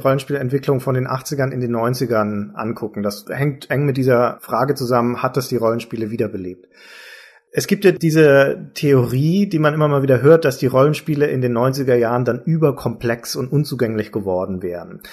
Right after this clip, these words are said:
Aber das zumindest ist definitiv falsch. Das Gegenteil ist richtig. Wenn man sich Fallout siebenundneunzig und Baldur's Gate achtundneunzig anschaut,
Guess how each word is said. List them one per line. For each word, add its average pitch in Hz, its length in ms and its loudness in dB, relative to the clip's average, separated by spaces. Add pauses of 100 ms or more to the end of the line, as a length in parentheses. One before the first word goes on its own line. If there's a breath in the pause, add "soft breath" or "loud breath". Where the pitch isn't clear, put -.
(120 loud breath)
Aber 123 180 2
das 139 400 0
zumindest 151 560 2
ist - 180 -8
definitiv 131 560 -2
falsch. 143 360 0
Das 120 160 -2
Gegenteil 139 540 0
ist 107 160 -6
richtig. 113 280 -6
Wenn 135 80 -4
man 123 140 0
sich 131 220 -6 (200 loud breath)
Fallout 160 640 4
siebenundneunzig 139 500 0
und 120 80 -2
Baldur's 131 320 4
Gate 120 160 2
achtundneunzig 131 640 -2
anschaut, 127 380 0